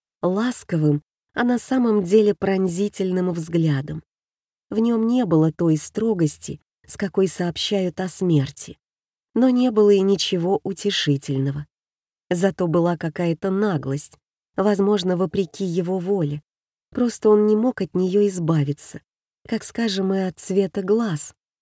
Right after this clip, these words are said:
Тупро достал пачку странных сигарет,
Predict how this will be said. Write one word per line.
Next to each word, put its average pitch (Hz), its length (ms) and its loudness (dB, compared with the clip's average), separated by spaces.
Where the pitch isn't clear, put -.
Тупро 247 340 0
достал 175 520 -2
пачку 214 500 -4
странных 202 680 -2
сигарет, 180 680 -4